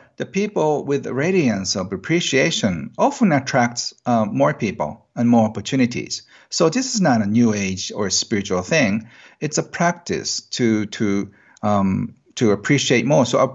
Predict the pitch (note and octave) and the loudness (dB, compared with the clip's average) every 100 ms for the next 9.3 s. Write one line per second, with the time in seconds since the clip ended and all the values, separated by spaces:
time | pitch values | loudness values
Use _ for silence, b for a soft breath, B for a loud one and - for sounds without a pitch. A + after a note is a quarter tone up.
0 | - - D3+ F#3 D#3 - A3+ A3 C3+ G#2+ | -8 -2 0 2 -2 -2 -4 -2 0 0
1 | A2 b b - B2+ A3 G#3+ A2+ D#2 - | -2 b b -10 -4 0 0 0 -4 -8
2 | - - _ - - E3+ F3+ F3+ F3 - | -10 -10 _ -4 0 0 2 0 -2 -2
3 | D3+ - - - - - G#3+ F#3+ - F3 | -2 -2 -4 -4 -4 0 2 2 0 0
4 | F#3 F#2+ - - b b - D3 - F3 | 0 -2 -2 -10 b b -6 -4 -2 0
5 | D#3+ C3+ D3 C#3 C#3 C3 A#2+ A#2 - A#2+ | 0 0 -4 -2 0 2 4 2 0 0
6 | C#3 C#3 G2 - - G2+ G2 D3+ F3 - | 0 0 -2 -6 -10 -8 -4 -2 -2 0
7 | G3+ G3+ B B B B D3+ D#3+ E3 E3+ | 0 0 B B B B -4 0 0 0
8 | - - - D3+ - - F3 E3+ C#3+ - | -4 -4 0 0 -2 -2 -2 -2 -6 -4
9 | E3+ F3 - | -4 -4 -6